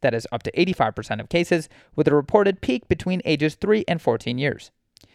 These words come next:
Primary differential diagnosis for U B C includes aneurysmal bone cyst, fibrous dysplasia, enchondroma, and intraosseous ganglia. In patients with a pathologic fracture of the upper extremity associated with the U B C,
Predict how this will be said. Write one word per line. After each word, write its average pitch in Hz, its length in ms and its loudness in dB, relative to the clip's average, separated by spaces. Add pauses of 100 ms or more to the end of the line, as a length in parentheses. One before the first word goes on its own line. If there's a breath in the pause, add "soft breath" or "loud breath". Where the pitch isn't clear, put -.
(260 soft breath)
Primary 180 380 4
differential 175 420 2
diagnosis 120 580 0
for 151 120 0
U 127 160 -2
B 117 100 -4
C 185 340 -2
includes 135 380 -6
aneurysmal 117 500 -2
bone 170 200 2
cyst, - 340 -2 (320)
fibrous 110 380 0
dysplasia, 160 540 2 (360)
enchondroma, 147 720 2 (140)
and 151 160 -2
intraosseous 139 640 -2
ganglia. 147 420 -2 (560 soft breath)
In 151 140 -2
patients 185 400 0
with - 100 0
a - 40 2
pathologic 180 520 2
fracture 143 360 0
of 160 80 -2
the 151 100 -4
upper 127 260 2
extremity 156 500 -2
associated 123 600 0
with 107 120 -10
the 120 80 -6
U 113 100 -6
B 101 120 -6
C, 180 340 -4